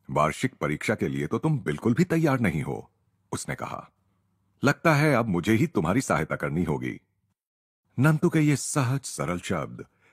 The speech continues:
दैवी आश्वासन बनकर मेरे कानों में उतरे। तत्परता के साथ मैं उसके घर गया। परीक्षा में जिन प्रश्नों के पूछे जाने की संभावना उसे प्रतीत हो रही थी,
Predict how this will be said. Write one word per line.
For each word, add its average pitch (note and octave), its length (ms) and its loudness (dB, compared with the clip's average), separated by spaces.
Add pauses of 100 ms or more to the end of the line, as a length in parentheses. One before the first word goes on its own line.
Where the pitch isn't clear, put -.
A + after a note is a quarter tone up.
(120)
दैवी D#3+ 440 2
आश्वासन G#2+ 600 -4
बनकर D2+ 300 -4
मेरे D#2+ 240 -2
कानों C#2 280 -6
में B1+ 120 -6
उतरे। B1 440 -10 (580)
तत्परता E3 480 0
के A2 120 -2
साथ F2 300 -2 (120)
मैं F#2+ 100 2
उसके F2+ 240 -4
घर C#2+ 200 -8
गया। G#1+ 360 -6 (640)
परीक्षा D#3 400 2
में D3+ 240 2
जिन D3 260 2
प्रश्नों A#2 360 0
के - 100 0
पूछे F2+ 320 0
जाने G#2+ 260 2
की B2 100 -2
संभावना E2 520 0
उसे B2 200 0
प्रतीत - 400 -4
हो A2+ 60 0
रही B2 180 2
थी, B1 300 -8